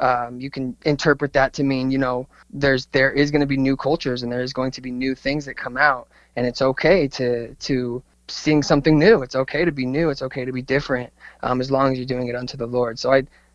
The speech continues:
I, I guess, I guess if you're, you know, uh, <laughs> I might, I might, I might be stretching a little bit to make that correlation, but I would say that that would probably be, uh, you know, just the whole book of Psalms, and that one in particular, I think,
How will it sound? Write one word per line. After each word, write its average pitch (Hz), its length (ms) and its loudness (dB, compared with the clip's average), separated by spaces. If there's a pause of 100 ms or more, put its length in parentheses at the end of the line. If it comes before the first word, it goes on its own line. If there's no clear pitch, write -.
I, 147 120 4 (100)
I 147 60 6
guess, 196 440 2
I - 120 -2
guess 220 580 -2
if 156 220 -8
you're, 165 160 0
you 156 140 -6
know, 165 300 -2 (180)
uh, 139 240 0 (160)
<laughs> - 800 4 (640)
I 175 80 -4
might, 175 180 -6
I 180 40 -16
might, 175 320 0
I - 20 -8
might 180 180 2
be 160 60 -4
stretching 156 460 -4
a 143 40 -4
little 143 160 -6
bit 139 160 -14
to 147 80 -14
make 139 240 -8
that 135 180 -8
correlation, 131 520 -10
but 123 160 -18 (280)
I 196 80 6
would 214 120 4
say 175 160 0
that 156 180 -4
that 147 160 2
would 135 120 -10
probably 135 260 -6
be, 123 380 -8
uh, 123 100 -6
you 135 120 -6
know, 139 120 0
just 160 160 -6
the 139 60 -2
whole 156 140 2
book 147 200 -4
of 139 80 -6
Psalms, 135 360 -2
and 131 100 -4
that 139 140 0
one 135 120 -8
in 123 80 -16
particular, 123 520 -12
I 117 80 -6
think, 120 320 -20